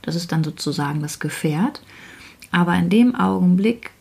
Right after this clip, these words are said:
ähm, wo wir, und es ist nicht fake it until you make it, sondern es ist halt wirklich, ähm, ein, ein Bereich, wo wir etwas so aktiv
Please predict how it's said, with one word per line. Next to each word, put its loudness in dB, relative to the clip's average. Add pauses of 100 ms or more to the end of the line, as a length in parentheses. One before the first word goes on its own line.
ähm, 4
wo 0
wir, 4
und 4
es 2
ist -4
nicht 2
fake 0
it -4
until 4
you 2
make 2
it, -4
sondern 4
es -6
ist -6
halt -2
wirklich, 0 (680)
ähm, 2
ein, 6
ein 2
Bereich, 2
wo 2
wir 4 (120)
etwas -2
so 2
aktiv -4